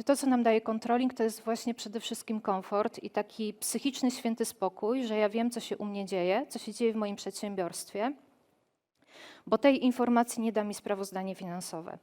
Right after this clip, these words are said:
Takie typowe, statutowe sprawozdanie finansowe na wiele pytań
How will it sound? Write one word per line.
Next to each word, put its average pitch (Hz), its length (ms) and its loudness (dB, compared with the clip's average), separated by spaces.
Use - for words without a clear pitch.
Takie 208 360 2
typowe, 226 560 6
statutowe 202 680 0
sprawozdanie 196 560 -2
finansowe 202 580 -2
na 208 140 4
wiele 233 280 6
pytań 202 380 0